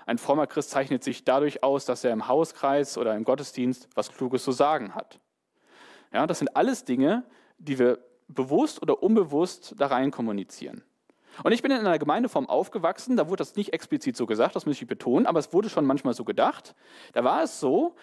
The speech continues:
dass es zum guten Christsein gehört, dass man gerade als Mann einen vernünftigen Job ergreift, um natürlich seine Familie zu versorgen.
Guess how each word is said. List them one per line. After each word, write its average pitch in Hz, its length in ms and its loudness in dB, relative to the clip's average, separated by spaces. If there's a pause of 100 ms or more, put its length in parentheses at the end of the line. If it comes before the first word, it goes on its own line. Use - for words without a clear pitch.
(140)
dass 160 160 -4
es - 240 -4
zum 151 240 -2
guten 240 260 4
Christsein 123 640 0
gehört, 117 580 0 (400)
dass 156 300 0
man 247 220 2
gerade 143 300 0
als - 240 -2
Mann 143 360 0 (120)
einen 143 120 0
vernünftigen 214 600 2
Job 131 180 0
ergreift, 117 760 -2
um 131 140 -2
natürlich 135 340 -2
seine 127 180 -2
Familie 123 320 0
zu - 140 -8
versorgen. - 480 -8